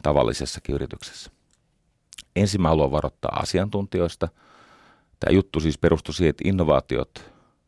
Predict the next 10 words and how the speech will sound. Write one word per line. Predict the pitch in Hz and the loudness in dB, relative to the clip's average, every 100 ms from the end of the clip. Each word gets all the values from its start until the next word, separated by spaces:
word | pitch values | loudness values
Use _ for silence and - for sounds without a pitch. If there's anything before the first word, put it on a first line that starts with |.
| _ _ _ _ _ _ _ _ _ _ _ _ _ | _ _ _ _ _ _ _ _ _ _ _ _ _
rakentuvat | - 92 - 85 71 60 - | -2 0 2 0 2 -2 0
virheistä | 90 90 82 78 71 - 67 | 2 2 4 2 0 -2 0
ja | 67 67 _ _ _ _ _ _ _ _ _ _ _ _ | 0 -2 _ _ _ _ _ _ _ _ _ _ _ _
siitä, | - 85 78 67 60 | -4 0 2 2 0
että | 60 - 64 - - _ _ _ - | 0 -2 -2 -2 -8 _ _ _ -2
erilaisten | 98 98 82 73 - 69 | 2 4 4 2 -2 -2
ihmisten | 82 80 67 - 64 | -2 -2 -6 -6 -4
ideat | - 82 69 - - | 0 2 2 0 -2
parittelevat | 87 82 - 60 50 - | 0 0 -2 -6 -8 -4
villisti. | 90 87 71 - 69 | -2 0 -2 -6 -14